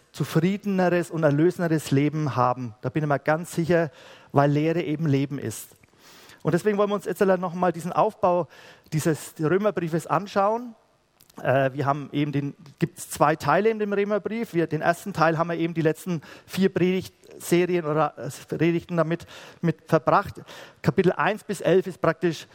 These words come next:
so die Lehre, was, was Paulus uns so mitgeben will. Kapitel eins bis drei habt ihr mitbekommen, wo er sagt, "Ey, ihr, wir sind alle Sünder, es ist keiner gerecht vor Gott, wir sind alle verloren." Das ist die ersten drei Kapitel. Und dann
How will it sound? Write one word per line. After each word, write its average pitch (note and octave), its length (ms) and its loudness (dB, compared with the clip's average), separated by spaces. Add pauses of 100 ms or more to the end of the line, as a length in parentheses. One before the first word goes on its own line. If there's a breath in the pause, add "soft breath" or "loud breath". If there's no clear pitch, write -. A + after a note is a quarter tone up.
(180 loud breath)
so E3 340 2
die E3+ 220 -2
Lehre, D#3+ 580 2
was, D#3 300 -2
was D3 160 0
Paulus E3 400 0
uns E3 120 -6
so F3+ 60 0
mitgeben D#3 500 0
will. A#2 300 -2 (240 loud breath)
Kapitel E3 300 2
eins D3+ 340 -4 (100)
bis - 200 -4
drei D#3 320 4
habt - 200 -4
ihr E3 60 0
mitbekommen, F3 640 -2 (240 loud breath)
wo D#3+ 180 4
er E3 60 4
sagt, - 380 0
"Ey, E3 120 2
ihr, E3+ 340 0
wir F3 120 2
sind F#3 200 -2
alle G#3+ 200 4
Sünder, G3+ 440 -2
es D3+ 100 -8
ist E3+ 140 -8
keiner G3+ 320 2
gerecht G3 300 -2
vor F#3 140 -2
Gott, F3 240 -2 (100)
wir D#3 100 2
sind F3 240 -6
alle F3+ 240 4
verloren." D#3+ 720 0 (360 loud breath)
Das D3 140 2
ist E3 200 -6
die E3+ 80 0
ersten D3 320 -2
drei C3+ 200 2
Kapitel. C3+ 380 -2
Und C3 140 -2
dann D3+ 180 0